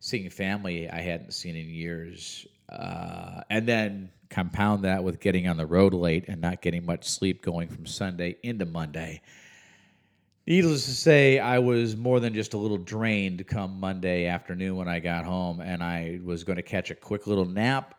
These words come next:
on the couch, forty-five minutes tops, was gonna wake up and knock out the podcast, and <laughs> my wife got home around five thirty or so, was tugging at my shirt and said, "Ah, where's dinner?" <laughs> So needless to say,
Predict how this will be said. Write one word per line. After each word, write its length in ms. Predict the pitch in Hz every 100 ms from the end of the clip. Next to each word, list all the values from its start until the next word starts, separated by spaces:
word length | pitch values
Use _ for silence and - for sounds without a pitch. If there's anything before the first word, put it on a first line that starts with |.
| -
on 120 | 87
the 80 | 87
couch, 440 | - 120 123 113
forty-five 580 | - 98 98 95 98 92
minutes 300 | 92 87 -
tops, 400 | - - 123 -
was 100 | 87
gonna 180 | 92 87
wake 280 | 95 95 104
up 240 | 113 -
and 260 | 82 78 85 _ _
knock 220 | 95 98
out 160 | 98 95
the 60 | -
podcast, 720 | - 110 110 123 110 107 - -
and 420 | 98 92 90 87 -
<laughs> 1200 | - - - - - _ _ _ _ _ 143 131
my 140 | 127
wife 580 | 110 104 104 131 - - - - - - - - _
got 220 | 87 82
home 280 | 85 92 92
around 360 | 95 92 92 92
five 320 | 92 95 90
thirty 260 | 101 98
or 80 | 98
so, 280 | 98 110 113
was 120 | 104
tugging 320 | - 98 95
at 80 | 95
my 140 | 95 90
shirt 240 | - 110
and 100 | 110
said, 160 | 104 92
"Ah, 960 | - 80 87 85 82 82 80 80 80 78 82
where's 220 | 104 110
dinner?" 340 | 123 165 185 -
<laughs> 960 | - - - - - 415 - 403 -
So 300 | - - 123
needless 400 | 117 107 110 107
to 100 | 104
say, 440 | - 101 95 90